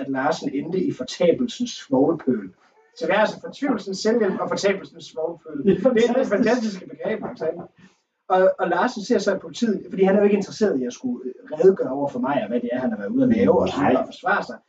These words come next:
Speaker 1: Men så alligevel, så ser han jo, at politiet er lige uden for rottehullet, øh, fordi de vil følge op på sagen. Og så prøver han alligevel ligesom at få skaffet Maja af vejen, så han ikke sladrer. Og, øh, så betror han ham, at, øh, han vil lette sit sind og sin samvittighed med ham under fire øjne,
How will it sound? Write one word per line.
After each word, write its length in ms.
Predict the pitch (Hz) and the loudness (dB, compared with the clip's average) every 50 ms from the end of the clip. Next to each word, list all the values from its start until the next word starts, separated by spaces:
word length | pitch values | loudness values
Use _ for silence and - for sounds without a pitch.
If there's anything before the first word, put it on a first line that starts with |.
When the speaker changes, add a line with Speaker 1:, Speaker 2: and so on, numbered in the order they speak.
| _ _ _ _ - | _ _ _ _ -2
Speaker 1:
Men 100 | 208 214 | 0 2
så 100 | - 294 | 4 4
alligevel, 320 | 277 285 285 262 247 202 | 4 4 2 2 0 0
så 120 | 208 240 233 | -2 -4 0
ser 100 | - 269 | 2 2
han 140 | 240 208 185 | 2 2 0
jo, 80 | 175 170 | -4 -6
at 60 | - | -6
politiet 420 | - 175 175 - 254 240 196 185 - | -6 -4 2 4 6 6 6 6 4
er 80 | - | 4
lige 240 | 185 185 185 180 170 | 4 4 4 4 6
uden 160 | 185 196 - | 6 6 6
for 80 | - - | 4 4
rottehullet, 640 | - 151 165 170 202 190 - 131 110 101 98 98 _ _ _ _ _ _ _ _ _ - | 4 4 4 4 4 2 0 -2 -2 -2 -6 -12 _ _ _ _ _ _ _ _ _ -2
øh, 240 | 143 135 123 120 - | 2 2 2 2 2
fordi 160 | - 151 160 - | -2 -4 -4 0
de 60 | 262 | 0
vil 160 | 226 233 247 - | 0 0 -2 -2
følge 160 | - 127 135 | 0 2 2
op 60 | 294 - | 2 0
på 60 | - | -2
sagen. 360 | 156 - - 165 151 - - - _ _ _ _ _ _ | -4 2 4 4 4 4 0 -2 _ _ _ _ _ _
Og 100 | - - | 0 0
så 220 | 190 - - - 285 | 0 2 2 0 2
prøver 160 | - 247 240 254 | 4 4 4 4
han 140 | 233 226 | 4 2
alligevel 260 | 190 185 214 226 220 202 | 2 2 2 2 2 2
ligesom 220 | 220 220 - 214 | 2 0 0 0
at 100 | 175 - | 0 0
få 60 | 190 | -2
skaffet 420 | 185 - - 165 160 - 185 170 - | -4 0 2 2 2 4 2 0 2
Maja 280 | 196 208 202 - - | 2 2 2 0 -2
af 40 | 127 | -2
vejen, 220 | 135 143 - - - | 0 0 0 -2 -4
så 80 | - | -4
han 100 | 143 131 | -4 -4
ikke 120 | - - - | -4 -4 -6
sladrer. 360 | - 127 123 131 139 151 175 175 _ _ _ _ _ _ _ _ _ _ _ _ - | -6 -6 -4 0 0 -2 -2 -4 _ _ _ _ _ _ _ _ _ _ _ _ 2
Og, 280 | 185 175 175 170 170 165 | 2 4 4 6 4 4
øh, 140 | 156 147 - | 4 2 0
så 120 | - 214 | 0 0
betror 280 | 202 - - - 269 220 | 0 0 4 4 4 4
han 220 | 202 - 139 143 151 | 4 0 -4 -8 -6
ham, 240 | 156 156 143 143 - - - | -4 -2 -2 -2 -2 -4 -4
at, 260 | 170 160 147 143 - | -2 -2 -2 -2 -6
øh, 280 | - 170 156 151 147 135 | -6 -4 -2 0 0 0
han 140 | - 170 | 0 2
vil 80 | 175 175 | 4 6
lette 220 | 185 190 - 247 | 6 6 6 6
sit 220 | 240 - - 190 - | 4 2 -2 -10 -10
sind 320 | - - - 277 277 254 - | -4 2 6 6 6 6 2
og 80 | - 170 | -4 -8
sin 180 | - - 185 180 | -6 -6 -6 -6
samvittighed 720 | - - - 139 196 240 240 262 240 - - 202 190 - | -6 -6 -4 2 4 4 6 6 6 6 4 2 2 2
med 120 | - 185 | 2 2
ham 180 | 196 208 208 - | 4 4 4 2
under 160 | 165 160 143 | 0 -4 -6
fire 240 | - - - 190 220 | -6 -4 0 0 2
øjne, 440 | - - - 160 180 196 220 214 | 2 2 2 4 6 6 6 6